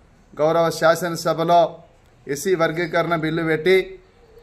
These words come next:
మరి అక్కడ ఎలాంటి చర్చ లేకుండా, అంటే ఎస్సీ నేతకానికి సంబంధించినటువంటి అంశం ఎక్కడ కూడా చర్చకు రాలేదు.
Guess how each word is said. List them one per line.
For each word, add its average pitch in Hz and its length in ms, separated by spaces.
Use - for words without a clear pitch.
మరి 170 220
అక్కడ 180 240
ఎలాంటి 180 640
చర్చ 180 380
లేకుండా, 120 460
అంటే 175 240
ఎస్సీ 175 220
నేతకానికి 180 540
సంబంధించినటువంటి 165 720
అంశం 151 320
ఎక్కడ 160 280
కూడా 180 440
చర్చకు 170 380
రాలేదు. 139 420